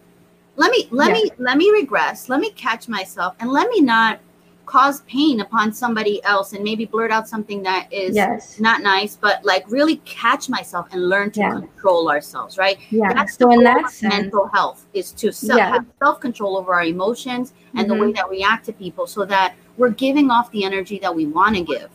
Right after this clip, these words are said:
Speaker 2: Yeah. Yeah, and I do agree with that. The self-control is definitely something, yeah.
Speaker 1: Yeah.
Speaker 2: If you do lose the self-control from that anger, then yeah, like,
Speaker 1: Yeah, and, and
Speaker 2: there,
Speaker 1: that's work,
Speaker 2: there may
Speaker 1: you
Speaker 2: be,
Speaker 1: know?
Speaker 2: there may be things that, that,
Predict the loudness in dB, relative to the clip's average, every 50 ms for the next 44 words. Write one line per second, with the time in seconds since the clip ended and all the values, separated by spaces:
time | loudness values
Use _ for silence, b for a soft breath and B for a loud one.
0 | _ -20 _ _ _ _ _ -8 -6 -6 -8 -8 -14 -20 -20 -20 _ -20 _ _
1 | _ _ _ _ _ _ -18 _ -2 -2 0 2 2 4 4 4 4 4 4 4
2 | 4 4 4 4 4 2 2 0 -2 -2 -4 -8 -2 2 2 2 2 2 -2 -2
3 | -4 -2 -2 0 0 0 0 0 -2 -2 -2 -4 -4 -4 -2 -2 -2 -2 -2 -2
4 | -8 -8 -8 -8 -8 -8 -10 -10 -8 -8 -10 -8 -8 -8 -8 -8 -10 -12 -16 _
5 | B B B B B B B -8 -4 -4 -4 -2 -4 0 2 6 6 6 6 6
6 | 4 4 4 0 -6 -8 -2 0 0 0 0 -4 -8 -8 -4 -2 -2 -2 -2 0
7 | 0 2 4 4 2 2 2 0 0 2 0 0 -2 0 -2 0 0 0 -2 -2
8 | -4 -4 -6 -6 -6 -8 -10 -12 -16 -20 _ _ _ _ _ _ _ -4 -2 0
9 | 0 -2 0 2 2 2 2 4 4 6 6 8 6 4 2 0 0 2 2 4
10 | 4 4 4 4 4 2 2 2 2 2 2 4 4 6 6 6 6 4 4 4
11 | 2 0 0 -2 0 0 2 2 2 4 4 4 4 4 2 0 2 2 2 2
12 | 2 0 -2 -6 b